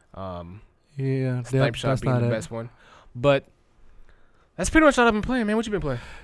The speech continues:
Speaker 2: Dude, I mean, I'm glad you're gonna actually beat a game, first and foremost. Like, I'm, I'm proud of you.
Speaker 1: Come
Speaker 2: First
Speaker 1: on.
Speaker 2: of all, I'm proud of
Speaker 1: I
Speaker 2: you,
Speaker 1: said
Speaker 2: dog.
Speaker 1: I'm coming back.
Speaker 2: I'm proud of you. Like, how many badges you in right now? Six, you said?
Speaker 1: I got all eight.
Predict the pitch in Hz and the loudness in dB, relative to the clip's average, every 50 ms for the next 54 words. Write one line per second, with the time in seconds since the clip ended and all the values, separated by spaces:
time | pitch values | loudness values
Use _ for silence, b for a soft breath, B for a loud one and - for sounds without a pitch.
0 | b b - 226 226 185 190 190 196 196 185 170 - - - - _ _ - - | b b 12 12 12 12 12 12 12 10 10 8 4 -4 -12 -16 _ _ 4 6
1 | 170 180 175 151 139 127 131 151 151 160 160 156 151 147 143 151 147 143 143 - | 8 8 8 6 4 8 12 12 12 12 12 10 8 8 8 8 8 6 6 6
2 | 151 131 120 139 139 139 131 123 123 123 143 175 175 - - - 127 127 - 139 | 4 4 6 6 6 6 6 6 4 4 4 2 0 -4 -2 0 0 0 2 0
3 | 127 - 135 127 127 139 156 - _ _ _ _ - 131 123 - 131 120 120 127 | -2 -2 -2 -2 0 -2 -4 -6 _ _ _ _ -8 -8 -6 -6 -6 -8 -6 -6
4 | 135 123 - 170 190 160 139 123 123 131 - _ _ _ _ _ _ _ - - | -4 0 4 6 6 6 6 4 2 0 -4 _ _ _ _ _ _ _ -10 0
5 | - 196 196 170 143 127 135 131 135 131 165 170 180 156 139 131 127 127 151 220 | 4 6 6 8 8 6 4 4 2 4 6 6 6 6 6 6 6 6 6 4
6 | - - 214 202 180 147 151 175 170 - - - _ _ - 151 147 - 156 185 | 2 0 0 0 0 2 2 2 2 2 0 -6 _ _ -4 -2 0 4 4 6
7 | 196 156 143 135 131 131 123 - - 147 139 131 131 123 - - _ _ _ _ | 6 6 6 6 4 2 0 -6 -4 2 4 4 4 2 0 -8 _ _ _ _
8 | _ _ _ _ _ _ _ _ - 147 160 175 190 180 202 202 190 208 202 214 | _ _ _ _ _ _ _ _ 2 4 4 6 8 10 10 10 10 8 6 6
9 | 214 214 208 208 208 208 202 - 208 214 - - - - _ - 175 160 202 208 | 6 6 6 6 6 4 4 4 2 0 -2 -4 -16 -18 _ -10 -2 0 0 0
10 | 220 - _ _ _ _ - _ _ _ _ _ _ _ _ _ - 160 208 226 | 0 -2 _ _ _ _ -20 _ _ _ _ _ _ _ _ _ -4 0 4 4
11 | 220 - - 190 185 151 - | 4 4 2 0 -2 -2 -4